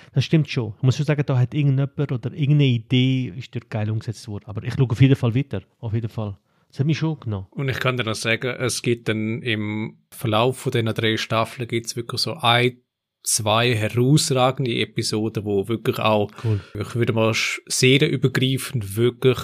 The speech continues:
Speaker 1: Mhm.
Speaker 2: hammer- und herausstechend sind.
Speaker 1: Okay,
Speaker 2: Ja.
Speaker 1: also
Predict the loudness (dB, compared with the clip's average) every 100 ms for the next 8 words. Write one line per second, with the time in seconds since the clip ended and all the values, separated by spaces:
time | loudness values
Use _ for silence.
0 | -10 -2 2 4 4 0 -4 -2 0 2
1 | 0 0 -4 -2 -2 -2 0 0 -2 -2
2 | -2 -4 -6 -8 -10 -12 -6 -6 -6 -12
3 | -20 _ _ -4 -2 0 -2 0 2 4
4 | 2 0